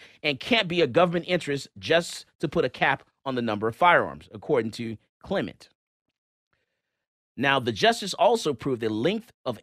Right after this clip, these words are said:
for, uh, length for answers about what sorts of restrictions would still be permissible. And if New York had to recognize a right to bear handguns publicly as a general matter, this seemingly would not have been necessary if the consensus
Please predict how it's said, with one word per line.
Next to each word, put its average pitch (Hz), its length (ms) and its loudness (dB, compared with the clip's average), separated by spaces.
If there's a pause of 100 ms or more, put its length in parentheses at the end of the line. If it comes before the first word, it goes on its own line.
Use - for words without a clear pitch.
(280)
for, 123 120 -4
uh, 104 320 2
length 185 320 -4
for - 160 -8
answers 127 420 -4
about 120 420 0
what 165 200 2
sorts 160 340 -2
of 127 80 -10
restrictions 139 580 -6
would 127 140 -4
still 139 320 0
be 123 140 -4
permissible. 101 580 -6 (640)
And 110 100 -6
if 98 140 -6
New 143 140 2
York 208 400 4
had 170 280 0
to 147 80 -4
recognize 127 800 2
a 135 120 2
right 165 580 2
to 139 80 -4
bear 165 280 6
handguns 139 680 -2
publicly 220 520 0
as 127 160 0
a 127 80 -2
general 147 320 0
matter, 165 540 2 (400)
this 208 240 4
seemingly 202 420 0
would 147 220 0
not 170 260 4
have 165 180 0
been 135 320 0
necessary 131 640 0
if 113 140 -6
the 117 160 -4
consensus 214 720 -6